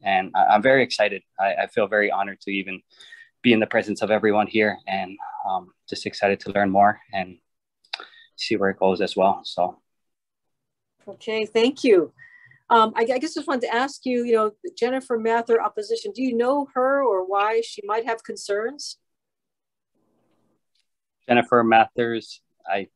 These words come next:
Speaker 1: it doesn't ring a bell to me.
Speaker 2: Okay. Not sure what, what that is about. Um, and I guess, I just, I guess a similar question I had for Ms. Say, I mean, being that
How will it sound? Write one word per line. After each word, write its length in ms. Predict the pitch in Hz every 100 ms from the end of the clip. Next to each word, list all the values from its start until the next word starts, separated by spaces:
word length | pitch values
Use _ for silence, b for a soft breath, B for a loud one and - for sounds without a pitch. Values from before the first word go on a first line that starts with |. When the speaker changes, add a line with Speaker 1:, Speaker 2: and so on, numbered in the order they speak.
| _
Speaker 1:
it 140 | 98 101
doesn't 200 | 98 95
ring 160 | 92
a 60 | 92
bell 220 | 92 92
to 140 | - 95
me. 200 | 95 _ _ _ _ _ - -
Speaker 2:
Okay. 400 | 190 214 160 - _ _ _ _ _ _ _
Not 100 | _
sure 200 | - -
what, 240 | 165 175 - -
what 240 | 175 -
that 140 | 165 180
is 140 | 170
about. 420 | 165 170 165 - _ b b b b b b b
Um, 220 | 214 208
and 100 | 214
I 80 | 226
guess, 220 | 233 294
I 60 | 254
just, 240 | 247 269
I 80 | 233
guess 180 | 233 262
a 60 | 240
similar 340 | 285 277 254
question 340 | 247 233 226
I 140 | 208 196
had 340 | 214 208 196 185 - _ _ -
for 120 | 208
Ms. 280 | 202 196 -
Say, 480 | - 214 190 170 175
I 20 |
mean, 300 | 180 180 180 _ _ -
being 320 | 214 233 208
that 260 | 190 180